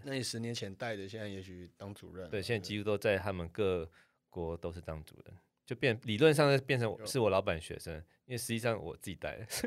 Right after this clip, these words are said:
Speaker 2: <laughs> 变成我的学生。
Speaker 1: 对，不过，我，这，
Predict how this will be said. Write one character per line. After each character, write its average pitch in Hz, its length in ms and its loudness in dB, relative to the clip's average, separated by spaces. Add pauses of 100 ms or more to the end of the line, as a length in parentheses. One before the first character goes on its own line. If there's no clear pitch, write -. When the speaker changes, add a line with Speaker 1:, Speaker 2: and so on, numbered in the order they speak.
(120)
Speaker 2:
<laughs> - 320 0
变 370 100 6
成 208 360 -4
我 143 80 2
的 - 80 0
学 123 360 -4
生。 - 200 -8 (1120)
Speaker 1:
对， 64 100 -8 (120)
不 143 80 -2
过， 196 160 4 (240)
我， - 120 -12 (140)
这， 156 260 -6